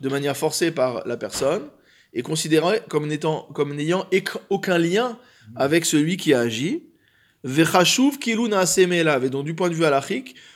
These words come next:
on va considérer que c'est comme une chose qui s'est faite d'elle-même, et non pas quelque chose qui a été fait par, euh, la personne. Voilà, juste pour cette petite parenthèse qui est intéressante. Le Maharal continue, et on va rentrer maintenant dans la, euh, un sujet qu'on connaît bien pour... Euh,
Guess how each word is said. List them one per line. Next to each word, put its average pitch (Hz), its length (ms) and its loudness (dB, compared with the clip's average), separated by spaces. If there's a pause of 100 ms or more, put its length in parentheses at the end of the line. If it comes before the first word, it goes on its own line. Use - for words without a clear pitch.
on 131 100 -6
va 151 120 4
considérer 185 440 2
que - 60 -2
c'est 170 120 0
comme 196 180 4
une 190 80 -2
chose 180 220 4
qui - 60 -4
s'est 165 100 2
faite 156 180 0
d'elle-même, 131 460 0 (840)
et 160 80 6
non 160 140 0
pas 202 160 4
quelque 170 180 -6
chose 185 220 2
qui - 80 -2
a 139 40 2
été 131 160 -4
fait 165 160 -2
par, 143 500 -4
euh, 113 180 -4
la 113 100 -4
personne. 98 420 -8
Voilà, - 140 -14
juste 143 200 -10
pour 113 100 -14
cette 107 160 -6
petite - 240 -18
parenthèse 104 400 -4
qui - 80 -10
est - 20 -8
intéressante. - 600 -10 (1040)
Le 131 80 -2
Maharal 196 260 8
continue, 156 540 -4 (1200)
et 190 180 8
on 151 100 0
va 151 100 2
rentrer 156 260 0
maintenant 170 420 2
dans 170 480 -2
la, 151 460 0
euh, 117 320 0
un 131 40 -8
sujet 135 280 -6
qu'on 151 120 -8
connaît 131 220 -4
bien 139 240 -4
pour... 113 300 -8
Euh, 104 360 -4